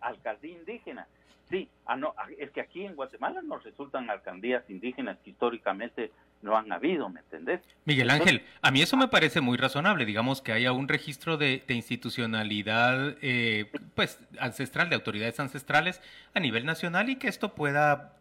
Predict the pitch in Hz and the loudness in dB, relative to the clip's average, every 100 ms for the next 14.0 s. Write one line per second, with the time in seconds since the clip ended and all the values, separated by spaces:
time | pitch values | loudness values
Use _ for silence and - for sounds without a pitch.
0 | - 135 147 160 156 - - - - - | -14 -6 -4 -2 -4 -8 -20 -20 -10 -8
1 | - 202 - - 226 202 202 190 208 - | -8 -10 -14 -4 -2 0 2 0 -2 4
2 | 240 - 120 - 131 185 202 220 208 175 | 4 4 -2 -2 2 2 4 2 0 0
3 | 156 185 208 226 151 117 110 156 147 131 | 0 0 -2 -2 -2 0 0 -2 -2 0
4 | 117 123 127 135 110 104 - 117 165 190 | -2 2 2 2 -2 -2 2 4 4 -2
5 | - - - _ 123 120 135 139 113 98 | -10 -20 -20 _ 0 2 4 2 2 -2
6 | 95 185 190 110 156 107 98 98 120 117 | 2 4 4 2 2 0 -6 -2 0 0
7 | - - 113 - 170 185 110 - 123 113 | -2 -4 -6 -4 0 0 0 -2 2 2
8 | - 110 101 113 - 113 - 185 120 92 | 0 -6 -4 -4 -6 -8 -2 0 0 -2
9 | 98 - 110 - 190 - 95 92 - _ | -6 -6 -6 0 2 2 0 -2 -6 _
10 | 127 196 - - - - - 151 143 131 | 0 0 0 -20 -20 -16 0 4 6 6
11 | 151 180 180 - 175 175 165 214 - - | 6 6 2 2 0 2 2 0 -2 -6
12 | - - - - 123 127 - 131 131 123 | -10 -20 -16 -6 -2 -2 -2 -2 2 0
13 | 120 123 120 110 135 139 135 151 117 92 | -2 -2 -2 0 2 2 2 0 0 -4